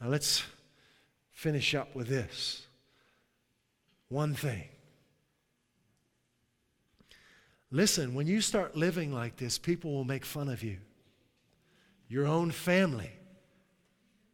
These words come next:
I, I re-, I remember <laughs> this. I mean, mine was sort of more extreme situation, but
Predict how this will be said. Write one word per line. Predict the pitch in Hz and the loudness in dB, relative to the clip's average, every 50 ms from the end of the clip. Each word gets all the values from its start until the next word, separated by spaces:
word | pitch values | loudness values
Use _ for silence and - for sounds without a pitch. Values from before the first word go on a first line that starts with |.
| _ _ _ _ _ _ _ _ _ _ _ _ _ _ _ _ - | _ _ _ _ _ _ _ _ _ _ _ _ _ _ _ _ 0
I, | 135 151 - | 0 0 2
I | - 151 151 | 4 6 6
re-, | 160 156 151 151 147 - | 6 6 6 4 2 2
I | 143 147 | 2 2
remember | 147 147 147 139 147 160 180 170 160 | 4 4 2 2 2 2 2 2 0
<laughs> | 120 95 - - - | 0 -2 -6 -4 -2
this. | 180 156 - - - 139 - - - - - - - _ _ - - - - - - _ _ _ _ - | -2 -2 -2 -4 -6 -6 -4 -4 -4 -4 -6 -8 -14 _ _ -20 -20 -20 -20 -20 -20 _ _ _ _ -10
I | 131 | -6
mean, | 131 135 143 | -4 0 2
mine | 147 156 165 165 | 4 4 4 4
was | 147 139 | 2 2
sort | - - 156 151 147 | 0 0 0 0 0
of | 151 147 | 0 0
more | 143 143 143 139 131 | -2 0 0 0 -2
extreme | 113 - - - - 160 160 147 | -2 -2 -4 -2 0 0 0 0
situation, | - - 127 - 127 123 139 151 160 156 - 131 120 120 | -2 -4 -6 -4 -2 2 2 2 2 2 0 -2 -4 -6
but | 110 117 117 | -6 -8 -10